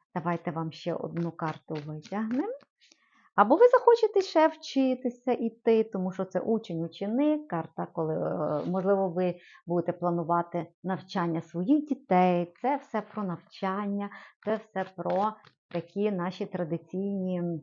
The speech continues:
м, свята і про, взагалі, про такі традиції сімейні, а, національні. Так, ще одна карта. Король.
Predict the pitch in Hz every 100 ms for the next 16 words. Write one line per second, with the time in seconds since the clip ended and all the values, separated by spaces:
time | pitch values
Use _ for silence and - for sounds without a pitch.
0 | - _ _ _ 165 165 160 160 156 156
1 | - _ - 175 160 - 185 247 233 180
2 | - 185 226 320 294 294 - - - -
3 | 190 - 185 165 180 180 - 151 151 -
4 | - 226 143 165 190 185 185 180 180 180
5 | - - - 175 240 247 190 175 170 180
6 | 196 185 180 185 185 185 - - _ _
7 | 202 170 160 - - 226 220 208 175 165
8 | - - 359 494 494 170